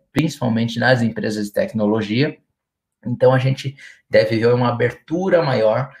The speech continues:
pra pessoas de todos os estados, países, et cetera e tal,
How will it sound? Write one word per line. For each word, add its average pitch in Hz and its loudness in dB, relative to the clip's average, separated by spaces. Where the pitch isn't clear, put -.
pra - -2
pessoas 113 -2
de 104 -10
todos 113 0
os 113 -2
estados, 98 0
países, 98 -2
et 95 -8
cetera 98 -2
e - -8
tal, 98 0